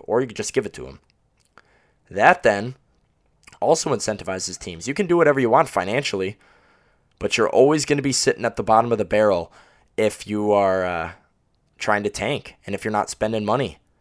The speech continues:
And that, that's how you really decentivize taking, uh, tanking.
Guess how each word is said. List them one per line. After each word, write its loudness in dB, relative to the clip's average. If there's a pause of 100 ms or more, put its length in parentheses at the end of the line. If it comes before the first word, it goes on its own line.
(760)
And -6
that, 6
that's 6
how 4
you -2
really -2
decentivize -6
taking, -6 (160)
uh, 0
tanking. -6